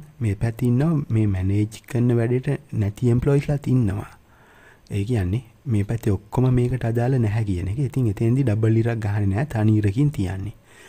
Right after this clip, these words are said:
ඉතින් මේක ටෝටල් පාටිසිපේෂන්, මේක පාෂල් පාටිසිපේෂන් කියලා අපි කියන්නේ. ඒක සාමාන්‍ය ඉරකින් තියන්නේ.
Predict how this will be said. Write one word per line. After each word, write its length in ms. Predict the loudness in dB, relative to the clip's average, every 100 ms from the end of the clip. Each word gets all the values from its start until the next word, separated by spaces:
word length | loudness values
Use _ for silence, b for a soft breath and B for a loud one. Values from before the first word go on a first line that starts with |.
| B -4
ඉතින් 160 | -2
මේක 200 | 0 0
ටෝටල් 400 | 0 0 2 0
පාටිසිපේෂන්, 840 | 0 -2 -2 -4 -2 -2 0 0 2
මේක 200 | 0 -2 -6 b b b b b b b -6
පාෂල් 400 | -2 0 0 -2
පාටිසිපේෂන් 720 | 0 -2 -2 -2 -2 -2 -2
කියලා 180 | -4 -4
අපි 120 | -4
කියන්නේ. 300 | -4 -2 0
ඒක 200 | -2 -2 -2
සාමාන්‍ය 440 | -2 0 2 2
ඉරකින් 380 | 0 0 0 0
තියන්නේ. 460 | 0 0 -2 -8